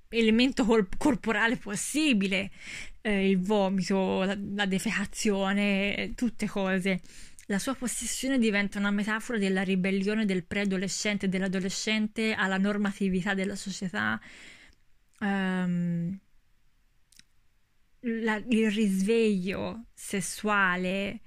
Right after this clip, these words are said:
l-, l'irruenza sessuale che poi Reagan esercita andando direttamente contro gli insegnamenti cristiani,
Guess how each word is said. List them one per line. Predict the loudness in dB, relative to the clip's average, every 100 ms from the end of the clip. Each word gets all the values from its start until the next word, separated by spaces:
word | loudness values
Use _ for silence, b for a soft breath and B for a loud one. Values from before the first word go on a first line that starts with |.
| B B B B
l-, | -4 -2 2
l'irruenza | 4 4 2 2 2 2 2 0 -2 -2 -4 -6 _
sessuale | -8 -4 -4 0 2 2 2 0 0 -2
che | -4
poi | -6 0 0
Reagan | 4 2 2 2 2 2
esercita | 2 2 2 -2 -6 -2
andando | 0 2 2
direttamente | 2 0 -2 0 2 0 -2
contro | -2 -2 0 0
gli |
insegnamenti | 0 0 2 2 4 2 0 -2
cristiani, | -4 -4 -8 -2 0 0 -2 -2